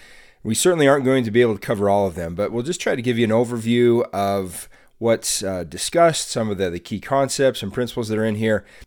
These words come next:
and really just help jumpstart your own personal study this week in looking at these chapters. Now, first, the overview. In most situations,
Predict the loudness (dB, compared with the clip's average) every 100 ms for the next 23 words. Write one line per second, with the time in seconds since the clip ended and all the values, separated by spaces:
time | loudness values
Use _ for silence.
0 | _ _ -8 0 0 2 -2 -2 -2 -2
1 | 0 0 -2 0 2 2 2 0 -2 -2
2 | -4 -6 -8 -4 -2 -2 -4 -4 -4 -6
3 | -10 -20 -20 _ -4 -4 -4 -6 -6 -10
4 | -8 -8 -8 -12 -16 -18 _ -20 -20 _
5 | 2 4 4 6 6 6 2 -4 -8 -12
6 | _ -20 _ -2 2 4 4 2 0 2
7 | 4 4 2 -2 -4